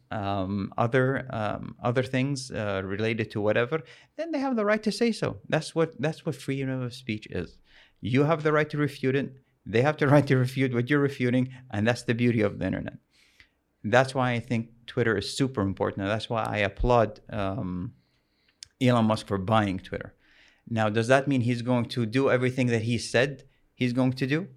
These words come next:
um, uh, with freedom of speech? Now, the, the time is gonna tell. Time is gonna tell. You know, um, from what I, from I've,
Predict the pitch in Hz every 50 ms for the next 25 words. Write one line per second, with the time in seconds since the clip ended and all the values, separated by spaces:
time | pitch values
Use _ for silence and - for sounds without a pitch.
0 | _ _ _ _ _ _ - 110 107 107 107 107 107 104 104 104 107 104 104 104
1 | 98 98 98 104 110 - - - 117 107 104 101 98 98 98 101 107 107 - -
2 | 135 131 135 131 127 127 131 - 147 170 - - - 180 - - 208 226 - -
3 | - - - - - - - - - 104 127 - - 165 170 151 139 123 131 113
4 | 104 - - 95 82 - _ _ _ _ _ _ _ _ _ _ - 143 143 131
5 | 110 110 104 104 - - - - - - - - 104 101 101 98 82 - 101 107
6 | 104 101 - 101 - 123 120 123 135 147 147 156 156 151 143 131 131 - 131 127
7 | 135 139 127